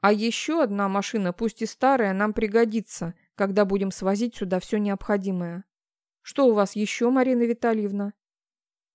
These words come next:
«Да нет, всё», ответила женщина.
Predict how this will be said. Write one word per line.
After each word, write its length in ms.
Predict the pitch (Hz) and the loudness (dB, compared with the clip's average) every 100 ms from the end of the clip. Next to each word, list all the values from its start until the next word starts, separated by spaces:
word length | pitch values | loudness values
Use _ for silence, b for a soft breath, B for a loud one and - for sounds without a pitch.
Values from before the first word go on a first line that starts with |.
| _ _ _ - | _ _ _ -4
«Да 180 | 190 208 | 0 2
нет, 380 | 208 262 - _ _ | 4 2 0 _ _
всё», 460 | - - 208 220 - _ _ _ _ - | -14 -2 0 0 -6 _ _ _ _ -8
ответила 520 | 196 214 202 190 202 | -4 -2 -2 0 0
женщина. 580 | 202 196 - 190 185 | 0 -4 -4 -6 -6